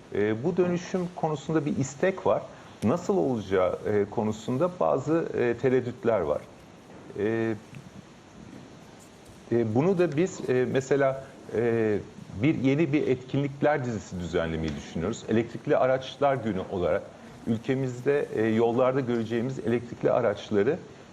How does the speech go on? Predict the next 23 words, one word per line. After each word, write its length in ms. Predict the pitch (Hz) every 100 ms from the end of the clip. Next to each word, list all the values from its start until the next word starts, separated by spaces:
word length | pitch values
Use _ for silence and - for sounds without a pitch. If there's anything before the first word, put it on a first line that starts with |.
| -
tedarik 340 | 107 123 151
sanayicilerimize 840 | - 135 123 110 104 113 107 107 101
göstererek, 600 | 98 98 - 95 76 - - - - - -
e, 40 | 95 98 98 98 98
ve 160 | 139 -
onları 400 | 110 117 127 147 123
bir 180 | 131 120
bakıma 280 | 123 123 127 -
parçalayarak 680 | 107 107 - 123 131 113 104 - - - -
ne 140 | 90
şekilde 600 | 147 180 170 151 123 131 - -
hangi 300 | 135 156 156
parçaları 680 | 139 127 131 127 123 123 131
üretebilecekleri 800 | 113 127 127 113 110 120 - 135
konusunda, 640 | 139 110 107 107 110 156 190 - - - -
e, 460 | 107 113 110 107 101
farkındalık 520 | 117 123 131 147 170 151
yaratmaya 460 | 98 82 - 78
çalışıyoruz. 800 | - 78 71 - 78 87 131 - - - - - - 98
E, 240 | 104 110 101 92 110
bunun 260 | 156 202
şu 280 | 196 - 196
anda 380 | 185 165 180